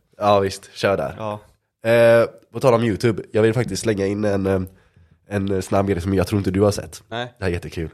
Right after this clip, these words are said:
Speaker 1: Det här är så jävla kul. Jag gjorde ett skämt, jag drog ett skämt som ingen såg. Minns du? Eh, det här kommer Jona, eh, bli asnervös över.
Speaker 2: <laughs> Åh, nej. Nej.
Speaker 1: Eh, minns du förra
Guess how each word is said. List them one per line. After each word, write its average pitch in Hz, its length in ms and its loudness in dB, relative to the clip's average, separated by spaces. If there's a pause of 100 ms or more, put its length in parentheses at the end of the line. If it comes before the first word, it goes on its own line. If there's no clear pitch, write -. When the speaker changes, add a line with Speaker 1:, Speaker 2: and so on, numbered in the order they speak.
Speaker 1:
Det 90 60 -12
här 92 60 -4
är 92 60 -4
så 92 120 -6
jävla 90 220 -2
kul. 87 160 -6
Jag 98 80 2
gjorde 113 120 4
ett 98 100 -2
skämt, 104 280 0
jag 107 120 0
drog 117 360 -2
ett 104 100 0
skämt 110 220 0
som 104 120 -2
ingen 95 220 0
såg. 101 280 0 (1120)
Minns 135 280 2
du? 147 140 0 (680)
Eh, 98 300 -2
det 90 60 -4
här 98 80 -2
kommer 98 180 0
Jona, 90 320 -2
eh, 90 300 -6
bli 95 160 2
asnervös 87 560 -2
över. 110 400 4
Speaker 2:
<laughs> 156 680 2
Åh, 156 160 -2
nej. 143 400 -2 (840)
Nej. 139 240 -6 (160)
Speaker 1:
Eh, 113 460 2 (520)
minns 139 300 2
du 143 400 0 (520)
förra 131 520 6